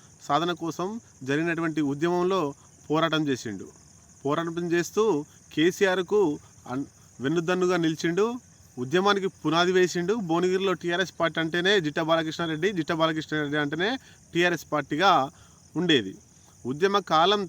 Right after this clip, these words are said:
తర్వాత కేసీఆర్ జిట్టా బాలకృష్ణారెడ్డిని దూరం పెట్టడంతో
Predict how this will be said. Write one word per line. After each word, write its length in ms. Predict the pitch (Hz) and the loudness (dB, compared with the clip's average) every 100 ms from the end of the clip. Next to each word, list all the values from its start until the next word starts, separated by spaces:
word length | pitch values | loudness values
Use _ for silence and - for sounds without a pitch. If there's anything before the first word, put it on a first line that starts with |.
| - | -4
తర్వాత 600 | 165 196 220 190 160 175 - - _ - - | 0 4 4 4 2 0 -10 -20 _ -18 0
కేసీఆర్ 600 | 208 214 208 202 170 - - _ - - _ _ _ - | 0 0 0 2 2 0 -8 _ -20 -20 _ _ _ -14
జిట్టా 200 | 135 180 | -4 -2
బాలకృష్ణారెడ్డిని 1040 | 170 175 175 165 180 165 151 151 156 120 - - - 120 | 4 4 4 -2 -2 0 0 0 0 0 -4 -20 -20 -4
దూరం 320 | 165 220 208 | 6 6 8
పెట్టడంతో 800 | 190 185 170 151 196 143 170 | 4 4 0 2 2 2 0